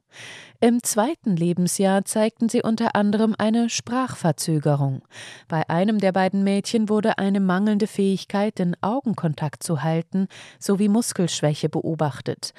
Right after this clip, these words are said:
Beim anderen ein repetitives, also ein sich ständig wiederholendes Verhalten.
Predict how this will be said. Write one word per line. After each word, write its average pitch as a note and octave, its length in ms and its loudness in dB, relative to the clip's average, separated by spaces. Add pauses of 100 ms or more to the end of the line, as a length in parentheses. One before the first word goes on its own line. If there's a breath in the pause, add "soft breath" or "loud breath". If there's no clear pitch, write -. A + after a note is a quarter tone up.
(340 loud breath)
Beim D#3+ 240 2
anderen F3+ 580 2
ein D#3+ 240 0
repetitives, F#3 1040 -2
also D#3+ 340 0
ein D#3 160 -2
sich D#3 220 -8
ständig F#3+ 580 -2
wiederholendes D#3+ 680 0
Verhalten. F3+ 640 -4